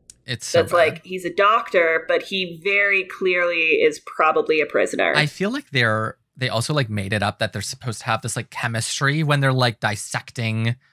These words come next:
Speaker 1: the, oh, that was horrible, where they have to dissect the little girl right at the beginning.
Speaker 2: Yeah, they do the autopsy on the little girl.
Speaker 1: That's their moment of, like, greatest romance building and chemistry building between the two of them. It's just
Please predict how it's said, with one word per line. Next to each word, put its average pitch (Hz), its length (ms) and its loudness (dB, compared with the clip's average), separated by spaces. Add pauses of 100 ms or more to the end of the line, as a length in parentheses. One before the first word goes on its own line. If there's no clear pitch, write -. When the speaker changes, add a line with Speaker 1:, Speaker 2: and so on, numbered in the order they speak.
(120)
Speaker 1:
the, 107 340 2
oh, 123 200 0
that 113 140 2
was 95 120 -8
horrible, 95 460 -8
where 104 180 -6
they 104 80 -4
have 101 100 -4
to 104 80 -14
dissect - 440 -14
the 107 80 -8
little 107 180 -4
girl 107 440 -4 (340)
right 110 100 -6
at 101 80 -10
the 104 80 -10
beginning. 110 400 -4 (140)
Speaker 2:
Yeah, 165 140 2
they 160 80 2
do 165 120 0
the 151 140 2
autopsy 160 600 0
on 170 100 -4
the 170 80 -2
little 156 200 0
girl. 151 460 0 (160)
Speaker 1:
That's 110 460 -4
their 113 220 0
moment 104 580 0
of, 110 260 -2
like, 98 260 -4
greatest 98 880 -4 (140)
romance 95 460 -6
building 117 340 -2
and 107 140 -4
chemistry 117 400 -6
building 131 320 -2
between 143 340 -8
the 143 80 -4
two 151 160 -6
of 147 80 -4
them. 156 320 -2
It's - 360 -12 (220)
just - 220 -10